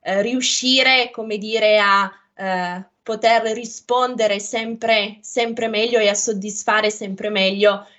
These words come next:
le vostre aspettative e le vostre curiosità. Ma grazie, grazie davvero, non è retorica, ve, ve lo dico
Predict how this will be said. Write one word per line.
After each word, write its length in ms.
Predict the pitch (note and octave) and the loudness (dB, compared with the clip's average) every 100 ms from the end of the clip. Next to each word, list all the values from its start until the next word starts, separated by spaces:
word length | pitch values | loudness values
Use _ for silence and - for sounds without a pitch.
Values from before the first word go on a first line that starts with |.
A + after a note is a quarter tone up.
| _ | _
le 120 | G3+ | -4
vostre 480 | F#3+ F#3+ F#3+ - G3+ | 0 0 -2 -4 -4
aspettative 1000 | G3+ - G3+ G3 G#3 G#3+ B3+ B3 A#3+ A#3+ | -4 -4 -4 -2 -4 -2 0 2 2 0
e 160 | G#3+ G#3+ | -2 0
le 120 | G3 | 0
vostre 440 | G3 G3+ - G3+ | -2 -4 -8 -10
curiosità. 640 | G3+ G3 G3 F#3+ G3 E3+ E3+ | -8 -6 -4 -4 -4 -4 -2
Ma 260 | E3+ - - | -2 -4 -2
grazie, 540 | G#3 A3+ B3 - A3 | 2 4 2 -2 -4
grazie 340 | G#3 G#3+ G#3+ | -4 -4 -4
davvero, 360 | A3 G3+ A#3 A#3+ | -4 0 0 0
non 240 | A3 G#3+ A3 | 0 -2 0
è 100 | A#3+ | 0
retorica, 640 | A3+ A3+ A3+ B3 A#3+ G#3+ | 0 -2 0 0 0 -4
ve, 200 | G3+ G#3 | -4 -8
ve 120 | F#3+ | -8
lo 80 | G3 | -8
dico 460 | G3 G3+ G#3 F#3+ | -8 -4 -2 -2